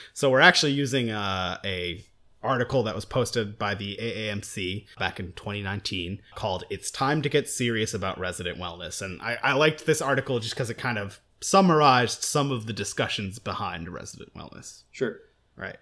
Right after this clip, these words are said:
Speaker 1: So w-, what's, what's even the issue, right? Burnout is kind of a thing we're dealing with as a society. The fact that some jobs are just tough enough that they're burning people out. And residency and medicine in general is home to a lot of burnout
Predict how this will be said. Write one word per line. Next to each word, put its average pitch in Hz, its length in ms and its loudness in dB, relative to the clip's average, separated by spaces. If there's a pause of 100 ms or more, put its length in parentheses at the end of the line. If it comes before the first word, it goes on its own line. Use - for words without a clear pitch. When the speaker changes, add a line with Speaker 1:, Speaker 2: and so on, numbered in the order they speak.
(100)
Speaker 1:
So 143 360 4
w-, 160 260 2
what's, 202 340 2
what's 190 300 4
even 208 340 6
the 156 220 -2
issue, 98 340 -2
right? 95 220 -4 (260)
Burnout 220 480 6
is 160 100 0
kind 175 200 4
of 139 60 0
a 139 40 0
thing 139 280 0
we're 123 100 2
dealing 123 320 -2
with 117 180 0
as 107 280 0
a 104 40 -6
society. 117 840 -2 (220)
The 104 80 -10
fact 107 300 0
that 104 160 -2
some 104 340 0
jobs 101 420 0
are 98 120 -2
just - 460 -6
tough 135 280 -2
enough 117 320 0
that 110 200 -2
they're 107 140 -2
burning 104 380 -4
people 104 320 -6
out. 117 280 0 (280)
And 98 240 -4
residency 147 680 2
and 117 120 0
medicine 123 340 0
in 120 140 0
general 127 560 0
is 98 320 -4 (380)
home 123 320 2
to 120 200 -2
a 113 160 2
lot 98 360 -2 (100)
of 104 260 -8
burnout 87 440 -4